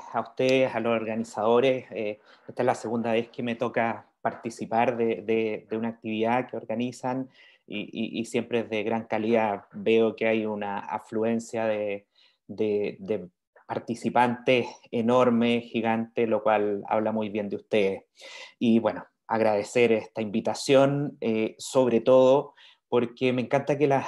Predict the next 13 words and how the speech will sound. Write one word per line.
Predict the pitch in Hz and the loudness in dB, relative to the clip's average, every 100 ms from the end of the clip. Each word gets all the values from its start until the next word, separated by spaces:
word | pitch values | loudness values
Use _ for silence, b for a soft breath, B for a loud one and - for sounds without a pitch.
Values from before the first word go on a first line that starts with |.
| - | -8
las | 123 117 | -4 -4
generaciones | - - 123 120 117 - 123 127 123 | -4 -6 -2 -2 -4 -4 -2 -2 -4
más | 127 | -6
jóvenes... | - 117 117 123 135 143 139 _ | 0 4 6 4 2 -4 -8 _
Eh, | 117 110 104 104 B B B B _ | -2 0 -2 -8 B B B B _
le | 127 | -6
estén | - 139 | -2 0
dando | 139 143 | 0 0
importancia | 143 135 - 117 - | 0 -4 -2 -6 -4
a | 107 | -6
las | - | -6
personas | 107 113 101 104 | -6 -6 -6 -8
mayores. | 101 92 92 90 | -8 -8 -8 -10